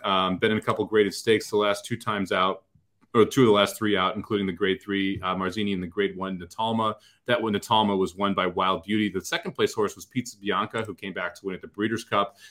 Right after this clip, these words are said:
Um, and the one horse, Missus Barbara, ended up running fourth in that spot. Won a maiden special weight off that on the synth, came back and was successful in Grade Three in the synthetic. So I, I think Missus Barbara's live, and anytime Hernandez gets on a Cassie horse, it seems like it's a pretty good combination in the state of Florida. So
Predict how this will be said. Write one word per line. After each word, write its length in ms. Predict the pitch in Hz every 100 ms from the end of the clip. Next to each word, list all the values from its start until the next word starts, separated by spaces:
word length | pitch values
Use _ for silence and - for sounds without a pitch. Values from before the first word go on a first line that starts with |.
| _ 98
Um, 380 | 92 85 82 - -
and 120 | 131
the 40 |
one 120 | 120 113
horse, 180 | 107
Missus 200 | 104 92
Barbara, 280 | 87 98 98
ended 120 | 95
up 40 | 98
running 180 | 92 82
fourth 300 | 113 101 101
in 40 |
that 160 | 95 90
spot. 360 | - 95 92 - _ _
Won 220 | 127 151
a 40 | 139
maiden 240 | 127 120
special 380 | - 113 107 107
weight 100 | 101
off 200 | 98 -
that 160 | 98 92
on 80 |
the 60 | 90
synth, 300 | - 110 101 _ _ _
came 180 | 147 127
back 320 | 113 107 -
and 60 | 98
was 120 | -
successful 480 | 92 107 92 - 92
in 60 |
Grade 220 | 85 98 95
Three 160 | 139
in 60 | 127
the 60 | 117
synthetic. 460 | 110 - 107 104
So 300 | - 110 95 - - -
I, 200 | 113 120
I 20 | 175
think 100 | 196
Missus 240 | 151 113
Barbara's 400 | 113 113 104 -
live, 460 | 104 104 101 - -
and 220 | 92 95 113
anytime 300 | 135 143 110
Hernandez 360 | 104 104 104
gets 160 | 95 101
on 80 | 87
a 60 |
Cassie 400 | 82 104 98 -
horse, 260 | 90 90 87
it 80 | 85
seems 220 | 113 104
like 100 | 95
it's 120 | -
a 40 | -
pretty 220 | - 113
good 200 | 107 87
combination 560 | 95 92 92 95 - 82
in 60 |
the 80 | 82
state 220 | - 98
of 60 | -
Florida. 400 | 127 131 98 -
So 260 | 107 95